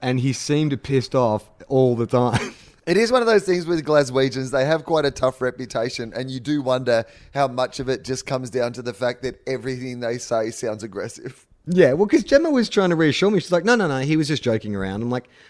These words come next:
Speaker 1: "Joking?" <laughs> Like, he looked so angry. He sounded so angry. So we spent Christmas there, which was awesome, and then, um, went to Glasgow for a couple of nights, which I'd never been to before. And Glasgow's cool, man. Like, when was it? Have you ever been to Glasgow?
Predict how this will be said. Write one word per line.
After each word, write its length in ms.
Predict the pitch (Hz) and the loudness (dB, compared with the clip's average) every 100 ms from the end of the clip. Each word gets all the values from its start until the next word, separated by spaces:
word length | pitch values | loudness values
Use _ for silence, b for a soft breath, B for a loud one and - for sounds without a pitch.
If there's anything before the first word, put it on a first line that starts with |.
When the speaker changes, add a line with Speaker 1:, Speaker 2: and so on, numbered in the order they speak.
| b b | b b
Speaker 1:
"Joking?" 520 | 139 202 - 190 101 - | 4 4 4 0 -4 -10
<laughs> 160 | - - | -12 6
Like, 140 | 233 | 6
he 160 | - 208 | 8 4
looked 220 | 202 - | 6 4
so 260 | - 151 180 | 2 4 4
angry. 480 | 175 311 196 120 - B | 2 2 2 2 0 B
He 80 | - | 2
sounded 400 | 185 254 427 370 | 2 4 4 4
so 220 | 175 143 | 2 -2
angry. 340 | 127 117 95 85 _ _ B B B B B | -2 -4 -6 -10 _ _ B B B B B
So 200 | - 175 | -4 2
we 120 | 180 185 | 2 2
spent 300 | - 196 196 | 0 -2 0
Christmas 340 | 170 156 139 | -2 0 -4
there, 300 | 139 127 123 | 0 2 2
which 160 | 147 - | -2 -4
was 120 | 110 | -6
awesome, 520 | 107 107 101 110 120 - | -4 -4 -2 -4 -4 -4
and 220 | 123 123 | -2 2
then, 240 | 123 123 | 2 2
um, 180 | 117 113 | 0 0
went 100 | 120 | -2
to 80 | 120 | -4
Glasgow 520 | 92 123 131 - 113 | 0 2 2 0 0
for 120 | 101 | 0
a 20 | - | -4
couple 200 | 117 110 | -4 -2
of 40 | |
nights, 240 | 104 104 - | -4 -4 -6
which 120 | 113 | -4
I'd 80 | 101 | -2
never 160 | 104 | -2
been 240 | 98 101 101 | -2 -2 -4
to 320 | - 98 92 90 | -2 -2 -2 -4
before. 420 | - 95 101 90 92 | -8 -6 -4 -2 -2
And 140 | 147 | -4
Glasgow's 560 | 139 269 339 - 170 113 | -2 -2 -2 0 0 0
cool, 380 | - - 262 170 | -2 -2 0 0
man. 340 | 101 98 156 | -2 -6 -4
Like, 240 | 156 160 - b b b b b | -2 -4 -6 b b b b b
when 140 | 220 | 0
was 100 | 302 | 2
it? 80 | 214 | 0
Have 120 | 180 | 0
you 220 | 202 240 180 | 0 0 -2
ever 200 | 165 156 | -4 -2
been 120 | 156 160 | -2 -2
to 40 | |
Glasgow? 380 | 156 160 151 240 | -2 -2 -4 -10